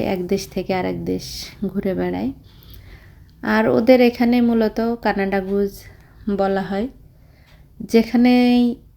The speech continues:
যাওয়া যায় সামার সিজনে অসংখ্য বুনো রাজহাঁস দেখা যায়। তা এখন আমরা লেকের চারপাশ থেকে ঘুরে এখন যাচ্ছি সেই কানাডা মিন্টের বিল্ডিংয়ের দিকে।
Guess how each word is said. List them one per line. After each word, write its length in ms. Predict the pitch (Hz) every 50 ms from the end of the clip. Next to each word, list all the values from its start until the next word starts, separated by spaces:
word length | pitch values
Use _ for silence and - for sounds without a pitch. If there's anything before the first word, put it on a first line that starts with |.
| - -
যাওয়া 300 | 214 233 226 220 214 214
যায় 360 | 202 196 202 196 208 240 254 247
সামার 420 | - - 233 202 196 196 196 190
সিজনে 560 | 196 - - 202 196 196 196 190 196 208 240 285 - - - - - - - - - - - - - - - -
অসংখ্য 580 | - - - - - 220 220 220 214 - - 220
বুনো 300 | 202 190 208 208 202 202
রাজহাঁস 420 | 196 196 190 185 185 208 202 196 196 -
দেখা 300 | - 190 180 - - 190 180 180
যায়। 220 | 196 196 196 214 233 - - - - - - - - - - - - - - - - - - - - - - - - - - - - - - - - - - - - - - -
তা 80 | 220
এখন 340 | - - 208 - - - 262 247 240
আমরা 260 | 233 233 220 214 220 226
লেকের 400 | 226 220 214 202 - 214 208 - - -
চারপাশ 360 | 220 202 196 196 - 202 196 - - -
থেকে 240 | - 196 202 202 196 190 185
ঘুরে 220 | - 196 190 190 196 196 - - - - - - - - -
এখন 260 | 196 190 - - 196 185 185 185
যাচ্ছি 520 | 190 190 185 - - - - - 208 196 190 190 202 196 - - - - - - - - - - - -
সেই 480 | - - - 202 196 196 190 190 196 - - - - - - - - - - - - - - - - -
কানাডা 340 | 208 208 208 214 208 214 214
মিন্টের 400 | 214 208 202 202 - 196 190 185 185
বিল্ডিংয়ের 480 | 196 185 185 180 185 185 185 185 185 175 180 185
দিকে। 220 | 180 - - 220